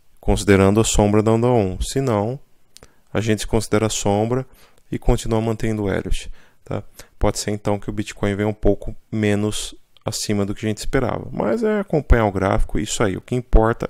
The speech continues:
é que ele se mantenha por muito tempo, por meses, cara. Na moral mesmo,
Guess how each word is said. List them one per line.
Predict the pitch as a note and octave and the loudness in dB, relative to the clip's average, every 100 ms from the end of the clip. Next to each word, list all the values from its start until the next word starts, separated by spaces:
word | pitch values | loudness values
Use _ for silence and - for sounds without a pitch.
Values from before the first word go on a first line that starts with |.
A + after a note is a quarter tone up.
| - | -2
é | A2 | -2
que | - A2 | 0 -4
ele | G#2 | -4
se | - | -6
mantenha | B2 A2+ A2 G2+ F#2+ G#2 - - - - - _ _ _ - - - _ - | -4 -4 -2 -2 0 -2 -4 -16 -20 -20 -20 _ _ _ -20 -20 -20 _ 6
por | C3+ | 6
muito | C3 B2 - | 8 4 4
tempo, | - G2+ A2 - G#2+ | 4 4 0 0 -2
por | G#2+ G#2+ | 0 -2
meses, | G2 G2+ A2 F2+ - | 0 2 2 0 -6
cara. | - F2 A2 - _ _ _ _ _ _ _ _ _ _ | -8 -10 -10 -16 _ _ _ _ _ _ _ _ _ _
Na | G#2+ G2 G2+ | -2 2 4
moral | A2 A2+ G2 | 4 4 2
mesmo, | G2 F2+ E2 E2+ | 2 -2 -2 -8